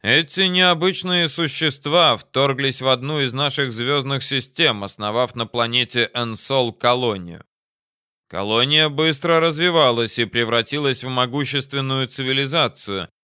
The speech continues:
постепенно расширяя своё влияние всё дальше и дальше. Допускать стремительно распространяющееся влияние больше было нельзя,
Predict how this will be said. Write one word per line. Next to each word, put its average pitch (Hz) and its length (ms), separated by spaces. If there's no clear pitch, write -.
постепенно 117 880
расширяя 117 600
своё 120 340
влияние 123 580
всё 127 240
дальше 127 540
и 135 200
дальше. 120 560
Допускать 113 920
стремительно 120 800
распространяющееся 123 1300
влияние 131 760
больше 135 420
было 139 300
нельзя, 135 680